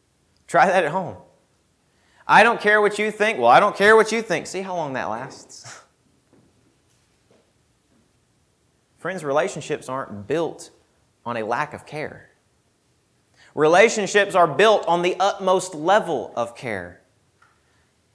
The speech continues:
The level of care that says, "I'm not going to stand by and let you hurt yourself.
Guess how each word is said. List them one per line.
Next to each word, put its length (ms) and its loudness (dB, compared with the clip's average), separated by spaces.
The 100 2
level 300 8
of 140 2
care 260 8
that 140 2
says, 280 4
"I'm 220 6
not 220 6
going 180 4
to 60 2
stand 420 2
by 280 8
and 180 0
let 260 4
you 140 0
hurt 280 2
yourself. 680 -4